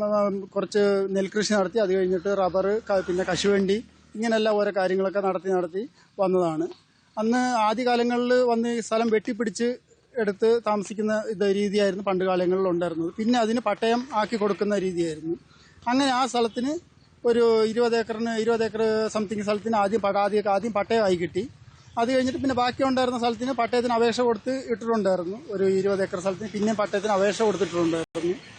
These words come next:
ആ ഇരുപത് ഏക്കർ സ്ഥലത്തിന്, ആദ്യം പട്ടയമായ ഇരുപത് ഏക്കർ സ്ഥലത്തിന് വേണ്ടിയിട്ടായിരുന്നു. റോഡ് ഫ്രണ്ടേജ് ആണ് സ്ഥലം. ഒരു അര കിലോമീറ്ററിലധികം റോഡ്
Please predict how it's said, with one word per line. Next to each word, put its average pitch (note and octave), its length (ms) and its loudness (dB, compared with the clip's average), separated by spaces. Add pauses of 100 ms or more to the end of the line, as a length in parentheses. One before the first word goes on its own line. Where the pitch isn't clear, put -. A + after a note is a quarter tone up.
(800)
ആ C4+ 100 2 (120)
ഇരുപത് C#4+ 300 2
ഏക്കർ B3+ 240 -2
സ്ഥലത്തിന്, B3 360 -2 (120)
ആദ്യം C4 300 2
പട്ടയമായ A#3+ 420 2 (120)
ഇരുപത് A#3+ 200 2
ഏക്കർ A#3 240 -2
സ്ഥലത്തിന് A3+ 460 -2 (200)
വേണ്ടിയിട്ടായിരുന്നു. G#3+ 580 0 (160)
റോഡ് A3+ 220 2
ഫ്രണ്ടേജ് A3 400 0
ആണ് G3+ 160 -2
സ്ഥലം. F#3+ 240 0 (480)
ഒരു G#3+ 140 4 (140)
അര G#3 160 0
കിലോമീറ്ററിലധികം G#3+ 840 0
റോഡ് G#3+ 180 2